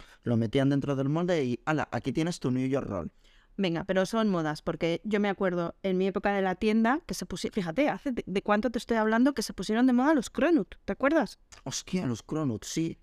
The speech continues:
Speaker 2: Que era una mezcla de croissant y donuts.
Speaker 1: Es lo que ha pasado con el croissant, que hablamos de él ya.
Speaker 2: <laughs> Sí.
Speaker 1: Y creo que se ha dado una hostia del quince porque no lo he vuelto a ver.
Speaker 2: Bueno, igual fue de campaña, no lo sé.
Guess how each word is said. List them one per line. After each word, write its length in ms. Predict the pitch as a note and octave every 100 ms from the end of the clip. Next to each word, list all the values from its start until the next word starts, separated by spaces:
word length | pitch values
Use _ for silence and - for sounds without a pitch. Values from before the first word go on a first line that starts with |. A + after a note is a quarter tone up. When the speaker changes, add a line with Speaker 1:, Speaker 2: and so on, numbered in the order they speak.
| -
Speaker 2:
Que 80 | A#3+
era 180 | G#3+
una 220 | A3 B3+ A#3
mezcla 460 | G#3+ - G#3 G3
de 160 | G3+ G#3
croissant 500 | A3 G#3+ G3+ D4 F#4+ - _
y 120 | - A3
donuts. 440 | G#3 E3+ E3 - _ _ _ _ _ _ _ _ -
Speaker 1:
Es 120 | B2+
lo 100 | B2
que 80 | C3+
ha 40 |
pasado 340 | C3 C3 C3+ C#3+
con 180 | B2+
el 100 | A#2+
croissant, 440 | A2+ A2 G#2+ C3+ D3+
que 60 | C3+
hablamos 320 | A#2+ B2 A2
de 80 | B2+
él 120 | C#3+
ya. 200 | F3+ E4
Speaker 2:
<laughs> 20 |
Sí. 380 | - C4 D4 -
Speaker 1:
Y 140 | E3
creo 260 | C#3 C#3+ E3
que 120 | D#3+
se 80 | D3
ha 40 |
dado 220 | C3+ C3 C3+
una 180 | C3
hostia 220 | B2+ - B2
del 160 | B2
quince 280 | D3+ D#3+ F3+
porque 260 | - A#2+ B2+
no 100 | C3
lo 100 | B2+
he 20 |
vuelto 280 | B2+ A#2 G#2
a 40 |
ver. 220 | F2 - _ - _ _ -
Speaker 2:
Bueno, 260 | A3+ F#3+
igual 220 | F#3 F#3+
fue 140 | F#3+ G3+
de 60 |
campaña, 440 | F#3 F3+ F3 E3+ E3
no 140 | E3+
lo 80 | E3
sé. 260 | - F3